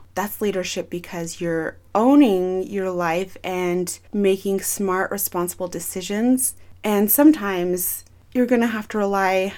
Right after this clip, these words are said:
oh, I shouldn't say you will have to, but sometimes you may have to rely on others for support, for help, in whatever form that may take. But if you're doing your best and making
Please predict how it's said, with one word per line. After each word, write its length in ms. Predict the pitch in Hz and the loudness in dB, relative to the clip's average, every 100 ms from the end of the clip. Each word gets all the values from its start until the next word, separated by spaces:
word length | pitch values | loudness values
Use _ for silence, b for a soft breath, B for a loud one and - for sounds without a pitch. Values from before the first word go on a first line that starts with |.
| - | -8
oh, 60 | 214 | -8
I 80 | |
shouldn't 240 | 190 190 175 | -6 -6 -6
say 80 | 185 | -6
you 100 | 170 | -6
will 140 | 165 | -6
have 240 | 165 - | -6 -8
to, 100 | - | -8
but 120 | 180 - | -8 -2
sometimes 640 | 277 285 196 190 196 - B B B | 0 0 0 -2 -2 -6 B B B
you 100 | - | -2
may 200 | 202 196 | 0 0
have 260 | 190 185 180 | 0 -6 -10
to 100 | 202 | -6
rely 400 | 190 170 160 170 | -4 -2 -2 -4
on 340 | 185 175 170 - - | -6 -4 -6 -8 -6
others 600 | 185 180 151 156 165 - - | -4 -4 -4 -4 -6 -6 -8
for 120 | 175 | -10
support, 600 | - 175 - 180 185 - | -10 -10 -6 -2 -2 -4
for 160 | - | -10
help, 340 | - 170 170 170 | -10 -6 -6 -4
in 120 | 165 | -4
whatever 440 | 160 160 160 165 - - | -4 -6 -4 -6 -8 -14
form 300 | - 165 165 | -8 -6 -4
that 160 | 147 - | -6 -6
may 140 | 156 | -10
take. 520 | 170 - 160 220 - b b | -10 -12 -10 -10 -14 b b
But 260 | 208 175 - | -2 0 -2
if 160 | 180 196 | -8 -6
you're 200 | 208 208 | -4 -4
doing 340 | 190 202 202 | -4 -2 -2
your 120 | 196 | -4
best 440 | 185 170 190 - - | -2 -2 -2 -4 -6
and 120 | 185 | -4
making 460 | 175 175 180 175 | -4 -2 -4 -4